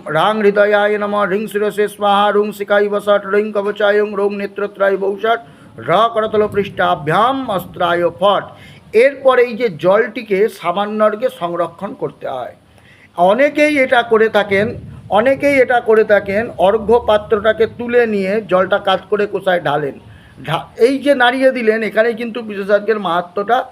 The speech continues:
শেষ হয়ে গেল। ওটাকে তোলা যাবে না। দেখবেন ওই ফাঁক দিয়ে কুশের অগ্র দ্বারা অথবা,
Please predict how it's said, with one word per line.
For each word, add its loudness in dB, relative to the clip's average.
শেষ 0
হয়ে 2
গেল। 0
ওটাকে 2
তোলা 2
যাবে 0
না। -8
দেখবেন 4
ওই 0
ফাঁক 0
দিয়ে 4
কুশের 0
অগ্র 0
দ্বারা 0
অথবা, 0